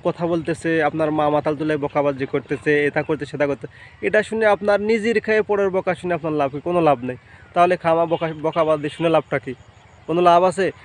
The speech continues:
তাহলে এই জন্য যে জায়গায় আপনি জেনেই যাই করেন, দয়া করে আপনার বিবেকটা পরের কাছে দেওয়ার দরকার নেই। নিজের বিবেক নিজের কাছে রাখবেন, যেন সবাই আপনাকে ভালোবাসে, সবাই আপনাকে, আহ, শ্রদ্ধা করে।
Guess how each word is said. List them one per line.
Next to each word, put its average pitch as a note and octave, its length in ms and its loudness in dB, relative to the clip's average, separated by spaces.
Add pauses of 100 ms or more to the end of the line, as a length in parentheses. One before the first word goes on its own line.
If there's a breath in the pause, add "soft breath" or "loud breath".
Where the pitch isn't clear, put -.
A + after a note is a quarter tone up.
তাহলে G3 240 2
এই G#3+ 60 8
জন্য G#3+ 180 4 (120)
যে G3 180 8
জায়গায় G#3+ 400 6
আপনি A3+ 220 -2
জেনেই G3+ 360 2
যাই G3+ 200 4
করেন, D3+ 300 0 (240)
দয়া F#3+ 180 6
করে G3 180 0
আপনার F#3+ 260 0
বিবেকটা F#3 460 0
পরের F3+ 280 0
কাছে E3+ 220 -4
দেওয়ার D#3+ 200 0
দরকার C#3 280 -2
নেই। C3+ 100 -2
নিজের F3+ 280 0
বিবেক F3 240 -2
নিজের D#3+ 260 -2
কাছে E3 200 -2
রাখবেন, F3+ 340 0 (340 loud breath)
যেন E3+ 120 2
সবাই G#3+ 360 4
আপনাকে F3+ 360 2
ভালোবাসে, C#3+ 480 0
সবাই G3 300 2
আপনাকে, F3 420 0
আহ, - 440 -4
শ্রদ্ধা D3+ 360 2
করে। B2+ 220 -2